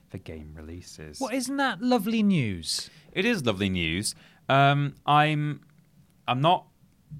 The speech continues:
Speaker 1: getting overly excited about it because they don't have the rights to all the games at the
Speaker 2: No.
Speaker 1: moment.
Speaker 2: No.
Speaker 1: And it also sounds like none of the staff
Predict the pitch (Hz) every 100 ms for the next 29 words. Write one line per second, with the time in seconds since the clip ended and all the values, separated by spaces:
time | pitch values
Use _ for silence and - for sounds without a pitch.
0 | - - 175 147 160 175 135 107 - -
1 | 92 82 82 87 85 98 - _ - 107
2 | 110 104 104 101 - _ _ 104 135 151
3 | 160 156 147 139 - 131 131 127 123 113
4 | 107 98 85 82 92 - 113 107 82 80
5 | 80 101 - - 90 107 113 131 135 139
6 | 120 - 117 113 110 107 104 - - _
7 | _ _ _ _ _ _ 98 110 120 131
8 | 131 120 117 - - 117 110 - -